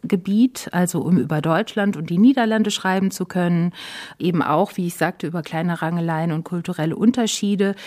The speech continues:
aber ohne immer wieder über den Zweiten Weltkrieg zu schreiben, obwohl der Zweite Weltkrieg natürlich auch mit reinspielt, zum Beispiel, wenn es um gesunkene U-Boot-Wracks geht und so etwas. Also bietet die Nordsee da auch erzählerische Freiräume?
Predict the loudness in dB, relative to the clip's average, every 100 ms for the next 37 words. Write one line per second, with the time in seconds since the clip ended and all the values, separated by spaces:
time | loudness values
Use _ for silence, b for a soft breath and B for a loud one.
0 | B B -4 -2 -2 0 2 6 6 6
1 | 2 2 2 2 2 4 2 2 0 2
2 | 0 2 2 6 6 4 0 -4 -4 -4
3 | -4 -4 -4 -2 0 2 6 6 6 2
4 | -2 -4 -2 0 0 -2 2 0 2 2
5 | 0 -2 0 0 2 2 4 4 4 0
6 | 0 0 0 0 0 -2 0 0 0 0
7 | 2 2 0 0 0 2 2 2 0 -2
8 | 0 2 0 2 2 2 2 2 4 2
9 | 4 0 -2 -6 -4 -4 -10 -14 -10 -6
10 | -6 -8 -10 -10 -10 -10 -12 -10 -10 -10
11 | -12 B B B B -2 -2 -4 -2 -2
12 | 2 2 4 4 4 0 0 -4 -2 -2
13 | -4 -4 -6 -6 -8 -8 -4 0 0 0
14 | -2 -4 -2 -4 -4 -2 0 0 0 4
15 | 6 6